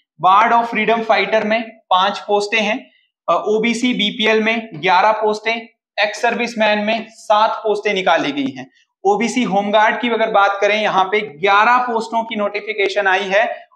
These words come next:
और ईडब्ल्यूएस of Himachal, जिसमें लड़कियां अगर कोई general category की है, अगर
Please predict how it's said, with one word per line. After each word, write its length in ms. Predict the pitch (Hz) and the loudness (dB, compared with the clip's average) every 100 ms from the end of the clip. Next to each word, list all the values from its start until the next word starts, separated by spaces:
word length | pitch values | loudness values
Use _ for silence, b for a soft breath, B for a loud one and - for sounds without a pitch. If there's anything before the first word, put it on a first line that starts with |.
| - | 0
और 280 | 185 185 233 | 0 0 -4
ईडब्ल्यूएस 580 | 233 247 240 208 233 233 | -2 0 0 0 -2 0
of 160 | 233 - 202 | 0 -2 -4
Himachal, 560 | 196 190 185 196 180 | 0 0 0 0 -2
जिसमें 440 | 185 190 220 247 - B - | -4 -4 -4 -4 -6 B -4
लड़कियां 540 | 196 208 208 226 214 143 - - - | 0 0 -2 -2 -2 -2 -6 -12 -6
अगर 320 | 180 214 220 | 0 2 2
कोई 180 | 220 208 | 0 0
general 320 | 180 208 226 | 0 0 0
category 520 | 226 214 214 196 202 | 2 0 0 0 -4
की 180 | 208 214 | -4 -4
है, 120 | 202 | 0
अगर 300 | 208 196 208 | 2 0 -4